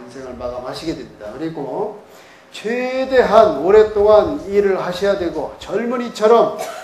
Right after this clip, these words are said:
스스로 자기 개발을 하고 교육을 받으시고 이렇게 해서 일자리를 창출하셔야 됩니다.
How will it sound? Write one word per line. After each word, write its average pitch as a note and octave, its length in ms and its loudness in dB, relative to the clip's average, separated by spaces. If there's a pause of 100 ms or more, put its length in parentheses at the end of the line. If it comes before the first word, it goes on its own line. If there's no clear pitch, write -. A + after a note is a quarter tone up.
(180)
스스로 A3+ 640 2 (320)
자기 F#3+ 320 -4
개발을 F#3+ 380 2
하고 F#3+ 320 2
교육을 G3+ 400 4
받으시고 F#3 640 -6
이렇게 F#3+ 260 -2
해서 E3+ 140 -6
일자리를 E3+ 520 -4
창출하셔야 G3+ 720 -4
됩니다. - 280 -12